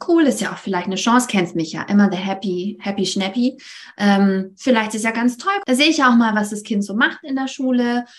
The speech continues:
und kann vielleicht auch unterstützen, wenn sie vielleicht Defizite hat. Und dann, ähm, dann, dann wurd's aber, it was the long way down. Also wie, wie auch mir als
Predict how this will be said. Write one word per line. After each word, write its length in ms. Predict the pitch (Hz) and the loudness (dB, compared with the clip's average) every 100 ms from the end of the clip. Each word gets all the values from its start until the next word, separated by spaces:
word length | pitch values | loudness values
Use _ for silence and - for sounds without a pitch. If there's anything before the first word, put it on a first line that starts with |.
| _ | _
und 160 | - 208 | -6 -4
kann 240 | 208 214 | -2 -2
vielleicht 320 | 208 190 190 196 | 0 -2 -6 -8
auch 80 | |
unterstützen, 680 | 190 202 208 - 330 - 277 | -8 -6 -6 -4 -4 0 4
wenn 120 | 247 214 | 4 2
sie 120 | 208 | -2
vielleicht 320 | 185 196 - | -4 -6 -4
Defizite 720 | 277 277 254 - 240 233 220 | -4 -2 -2 0 -2 0 -2
hat. 180 | 208 208 - - - - | -2 -6 -14 -20 -20 0
Und 220 | 240 220 | 2 4
dann, 380 | 220 240 262 254 - | 4 6 4 4 0
ähm, 580 | 214 220 220 220 220 208 | -2 0 0 -2 -6 -6
dann, 240 | 214 220 | -4 -4
dann 220 | 208 214 | -2 -2
wurd's 240 | 220 254 - | 0 0 -2
aber, 180 | 202 202 | -8 -8
it 140 | - | -6
was 220 | 220 214 | -6 -6
the 80 | 226 | -2
long 320 | 208 208 233 | 0 2 2
way 180 | 226 208 | 2 0
down. 520 | 202 190 214 165 165 - | 0 0 -2 -4 -8 -6
Also 380 | 208 202 202 196 - _ - | -2 -2 -4 -8 -18 _ -10
wie, 420 | 196 208 208 - 190 | -2 0 2 0 -2
wie 360 | 208 202 170 | 2 2 0
auch 200 | 196 190 | -4 0
mir 400 | 220 247 339 311 | 6 6 6 2
als 420 | 190 196 196 - | 0 0 -2 -8